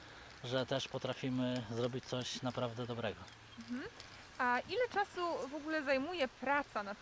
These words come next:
Speaker 2: takim muralem? Jak, e, ona przebiega e-, tak etapowo? Co trzeba zrobić, żeby w ogóle taki mural powstał?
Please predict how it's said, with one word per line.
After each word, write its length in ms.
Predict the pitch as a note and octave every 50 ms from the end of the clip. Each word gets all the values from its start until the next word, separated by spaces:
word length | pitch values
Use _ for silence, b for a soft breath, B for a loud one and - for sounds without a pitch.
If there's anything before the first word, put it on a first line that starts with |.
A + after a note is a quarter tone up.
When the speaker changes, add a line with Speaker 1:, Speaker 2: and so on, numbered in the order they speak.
| -
Speaker 2:
takim 240 | - A3+ G#3 - A#3
muralem? 720 | A3 G#3+ A3 A3+ A3 A3 G#3 G3+ G3+ G3+ G3+ G#3 A3 A#3 A#3+
Jak, 200 | C4+ D4 D#4+ - - -
e, 260 | F4 C4+ B3+ B3+ - -
ona 280 | - C#4 C#4 D4 D4 C#4+
przebiega 640 | - - - D#4+ C4 B3 E4+ G#4+ F4+ A#3+ A3+ A3 -
e-, 120 | - A#3+
tak 180 | - - B3 A3 -
etapowo? 540 | B3+ A#3+ - - - - A#3 A3 G3 G#3+ A3+
Co 140 | - F#4+ F#4
trzeba 220 | - - A4 G#4+
zrobić, 260 | G#4+ G#4+ A#4 A4+ F#4+
żeby 140 | F4 E4+ C#4+
w 60 | C#4+
ogóle 200 | C#4+ E4+ G4 F#4+
taki 200 | E4 D#4 - -
mural 240 | C4 B3 A#3 A#3+ A3
powstał? 500 | - - F3 - - - - - - G3+